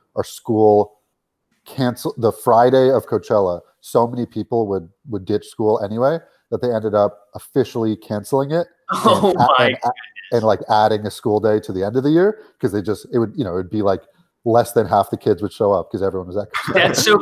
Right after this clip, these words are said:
Speaker 2: funny. That's like in Pennsylvania, they canceled school for the first day of deer hunting, but
Speaker 1: There you
Speaker 2: the
Speaker 1: go.
Speaker 2: Southern
Speaker 1: Right.
Speaker 2: California
Speaker 1: That wor-,
Speaker 2: equivalent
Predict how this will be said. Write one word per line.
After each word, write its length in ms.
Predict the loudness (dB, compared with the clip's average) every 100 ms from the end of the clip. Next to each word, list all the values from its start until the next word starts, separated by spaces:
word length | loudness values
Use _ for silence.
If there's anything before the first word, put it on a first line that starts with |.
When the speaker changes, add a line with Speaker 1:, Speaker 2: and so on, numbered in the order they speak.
| 4
Speaker 2:
funny. 140 | 2 2
That's 320 | 2 0 2
like 240 | 2 2
in 140 | -2 -6
Pennsylvania, 920 | -6 -6 -4 -6 -4 -6 -6 -6 -6
they 140 | -6
canceled 880 | -10 -12 -12 -10 -10 -10 -8 -6 -6
school 380 | -10 -2 0 0
for 140 | -4
the 100 | -6
first 400 | -6 0 0 0
day 180 | -2 0
of 160 | -2 -6
deer 260 | -4 -2
hunting, 440 | -2 -2 -2 -6 -10 _ _ _
but 160 | -6 0
Speaker 1:
There 140 | 2
you 60 | 2
Speaker 2:
the 120 | 2
Speaker 1:
go. 20 | 2
Speaker 2:
Southern 340 | 2 0 0
Speaker 1:
Right. 180 | 2 0 -4 -8 -8
Speaker 2:
California 460 | -8 -6 0 2 2
Speaker 1:
That 60 | 2
wor-, 160 | 2 2
Speaker 2:
equivalent 220 | -2 -12